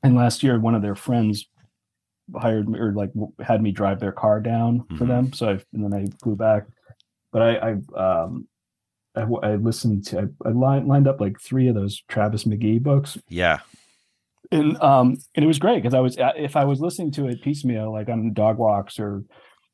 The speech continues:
Speaker 1: I probably wouldn't have locked in as much, but just no, and also driving through Florida too was great 'cause that's where they're all kind of, you're in the
Speaker 2: Mm-hmm.
Speaker 1: environment. But it was great to just kind of, I burned through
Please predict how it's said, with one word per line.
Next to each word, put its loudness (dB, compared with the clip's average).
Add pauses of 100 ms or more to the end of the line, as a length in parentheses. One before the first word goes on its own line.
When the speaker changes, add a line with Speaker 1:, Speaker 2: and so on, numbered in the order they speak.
(220)
Speaker 1:
I -6
probably 0
wouldn't -2
have -8 (220)
locked 2
in -2
as -6
much, -6
but -8
just -6
no, -2
and -2
also 2
driving -4
through -10
Florida -6
too -8
was -10
great -8
'cause -10
that's -10
where -6
they're -6
all -4
kind -8
of, -8
you're -6
in -6
the -6
Speaker 2:
Mm-hmm. -8
Speaker 1:
environment. -4
But -4
it -2
was -4
great -2
to -4
just -6
kind -6
of, -8
I -4
burned -4
through -2